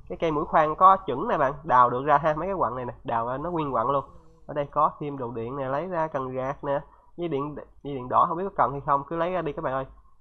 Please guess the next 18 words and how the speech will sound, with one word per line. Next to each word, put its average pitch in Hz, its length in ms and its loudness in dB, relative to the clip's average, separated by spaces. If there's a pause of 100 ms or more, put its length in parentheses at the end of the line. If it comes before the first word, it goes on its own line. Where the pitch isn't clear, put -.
(240)
Ừm, 135 420 -8
ở 220 100 -8
đây 196 120 2
mình 151 140 -2
có 175 140 4
cái, 208 260 0
um, 165 280 -2 (1040)
cái 185 100 -6
cờ 143 160 -2
lê, 139 360 0
không 143 140 -6
biết 190 80 -8
có 196 60 -8
cần 131 240 -2
đem 139 200 -6
theo 160 200 -4
hay 160 180 -4
không. 156 240 0